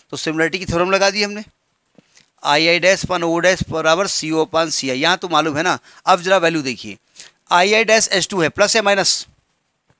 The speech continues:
प्लस, और ओ डैश प्लस, यू की दूरी वी माइनस, यू माइनस कट जाएगा, यही आएगा ना रिजल्ट। तो यहाँ भी एम हमेशा कैसा आना है, पॉजिटिव आना है। अच्छा, क्या इसमें रियल का कुछ केस आएगा?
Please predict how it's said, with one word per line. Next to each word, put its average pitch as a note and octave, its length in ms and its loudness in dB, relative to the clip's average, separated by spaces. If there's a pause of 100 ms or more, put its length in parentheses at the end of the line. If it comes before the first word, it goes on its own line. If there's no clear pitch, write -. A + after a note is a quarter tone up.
(180)
प्लस, - 340 0 (800)
और D#3 120 -2
ओ F3 200 4
डैश A3 400 2 (540)
प्लस, E3 340 0 (520)
यू D#3+ 220 -4
की G3+ 140 -6
दूरी A3 320 -2 (440)
वी F#3 200 -8
माइनस, F3 480 0 (340)
यू E3+ 200 -2
माइनस D#3 640 0
कट F3+ 140 0
जाएगा, G3 380 0 (100)
यही D3+ 160 -2
आएगा E3+ 180 2
ना G3 120 -6
रिजल्ट। A2+ 300 -10 (540)
तो D#3 80 -4
यहाँ E3+ 200 4
भी A3 140 -2
एम G3+ 220 0
हमेशा F#3 360 2
कैसा G3 300 2
आना D3+ 180 0
है, G#2 180 -10 (480)
पॉजिटिव C#3+ 340 0
आना F#3 140 2
है। G3+ 160 -2 (880)
अच्छा, E3 160 -2
क्या G3+ 180 0
इसमें G3 280 -2
रियल F3+ 280 0
का G#3 80 4
कुछ G3+ 220 -4
केस G#3 260 0
आएगा? D#3 300 -2